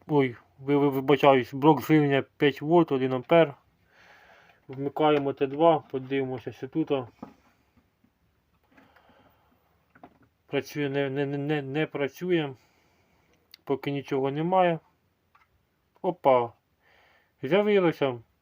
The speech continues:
Ну подивіться, як можна було так по-варварськи того дисплея в-, туди всунути. Ну це вже геть ва-, варварство, я вважаю. А якщо спробувати пом-, повмикати на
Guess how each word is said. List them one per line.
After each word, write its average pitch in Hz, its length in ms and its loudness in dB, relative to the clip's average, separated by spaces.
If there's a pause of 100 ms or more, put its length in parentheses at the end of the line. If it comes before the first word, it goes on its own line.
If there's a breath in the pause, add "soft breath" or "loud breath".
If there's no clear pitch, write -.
(160)
Ну 139 180 -4
подивіться, 156 640 0
як 151 300 2
можна 143 320 -2
було 135 260 -2
так 135 180 -6
по-варварськи 139 760 0
того 131 320 -4
дисплея 135 680 -4
в-, - 320 -12
туди 131 260 2
всунути. 120 760 -10 (680 soft breath)
Ну 135 60 -14
це 143 120 -4
вже 139 200 -2
геть 127 320 -4
ва-, 120 440 -6
варварство, 120 680 0
я 117 80 -8
вважаю. 117 500 -12 (580 soft breath)
А 143 100 -8
якщо 160 300 -4
спробувати 139 800 -2 (320)
пом-, 123 300 -8 (440)
повмикати 127 880 -6
на 127 120 -14